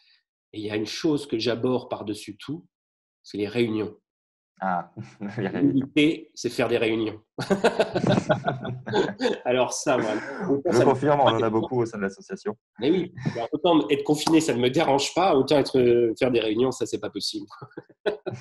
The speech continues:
Speaker 2: Et, euh, au tout début de votre réponse, vous avez dit, euh, que vous préfériez, préfériez écrire des histoires plutôt qu'écrire des essais.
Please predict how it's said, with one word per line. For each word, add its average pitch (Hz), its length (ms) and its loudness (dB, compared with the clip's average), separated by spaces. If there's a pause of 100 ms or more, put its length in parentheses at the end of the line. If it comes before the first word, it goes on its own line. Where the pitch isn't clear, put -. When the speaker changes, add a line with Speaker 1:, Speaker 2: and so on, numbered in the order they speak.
(2250)
Speaker 2:
Et, 123 40 4
euh, 110 640 6
au - 120 4
tout - 100 -2
début 196 240 2
de - 40 -4
votre 117 180 2
réponse, 139 500 -2
vous 104 100 -2
avez 110 140 0
dit, 139 300 -12 (680)
euh, 92 460 0
que 92 120 -8
vous 101 100 -4
préfériez, 120 840 -4
préfériez 123 680 -4 (160)
écrire 196 280 -4
des 107 200 -2
histoires 104 440 -4 (100)
plutôt - 280 -12
qu'écrire 95 280 -8
des 90 200 -6
essais. 110 300 -10